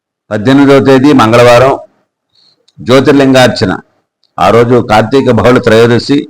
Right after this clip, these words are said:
మాస శివరాత్రి, శ్రీ స్వామివారి సన్నిధిలో జ్యోతిర్లింగార్చన. కార్తీక బహుళ త్రయోదశి, మాస శివరాత్రి, శ్రీ స్వామివారి సన్నిధిలో మండపం నందు సాయంత్రం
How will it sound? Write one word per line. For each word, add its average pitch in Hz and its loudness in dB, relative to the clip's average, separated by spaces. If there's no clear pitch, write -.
మాస 110 -2
శివరాత్రి, 117 0
శ్రీ 107 -2
స్వామివారి 123 0
సన్నిధిలో 117 0
జ్యోతిర్లింగార్చన. 113 -2
కార్తీక 117 -4
బహుళ 120 2
త్రయోదశి, 117 0
మాస 107 -2
శివరాత్రి, 107 -2
శ్రీ 113 -4
స్వామివారి 113 0
సన్నిధిలో 117 0
మండపం 113 -2
నందు 110 0
సాయంత్రం 120 0